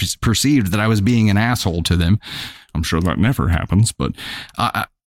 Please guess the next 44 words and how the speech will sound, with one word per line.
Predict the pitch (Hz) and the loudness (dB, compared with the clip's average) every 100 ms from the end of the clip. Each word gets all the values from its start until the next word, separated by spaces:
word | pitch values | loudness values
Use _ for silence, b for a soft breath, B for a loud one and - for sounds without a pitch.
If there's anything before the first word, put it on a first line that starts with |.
| _ _ _ - | _ _ _ -2
I, | 139 | 0
I | 165 | 0
would | 160 | 0
like | 139 147 | 0 0
the | 151 | 0
opportunity | 139 131 - 131 131 | 2 2 2 4 4
to | 123 123 | 2 2
clarify | 127 127 123 135 147 131 | 2 2 2 2 0 0
or | 160 180 | 0 2
adjust | 127 95 117 117 - | 2 2 2 0 0
or | 117 | -2
correct | - 127 120 | 0 0 0
the | - | -2
problem | - 127 131 110 120 | 0 0 2 4 4
before | 120 104 131 | 2 2 2
it | 101 | 2
was | 117 101 | 2 2
reported | 107 117 113 90 | 2 2 2 2
to | |
my | 92 82 | 2 2
boss. | 87 92 131 127 127 - - _ _ - | 0 0 2 2 0 -4 -12 _ _ -2
And | 123 | 0
I | |
think | 120 113 | 0 2
in | 117 104 | 2 2
general, | 104 139 131 107 123 | 2 2 2 2 2
if | - 98 | 0 2
you're | 123 | 2
dealing | 135 131 120 | 2 2 2
with | 107 | 0
people | - 139 - 117 123 _ _ - | 0 0 2 0 0 _ _ 0
and | 107 | 2
you | 104 | 2
perceive | 117 - 131 | 0 2 0
there | 110 117 | 2 0
to | 104 | 2
be | 113 | 2
a | 107 | 0
problem | - 117 139 107 113 | -2 0 0 2 2
before | 104 98 117 120 | 2 2 0 2
going | 120 123 | 2 2
to | 98 107 | 2 0
their | 95 117 156 | 2 2 2
boss, | 110 98 98 127 - | 2 2 2 0 -4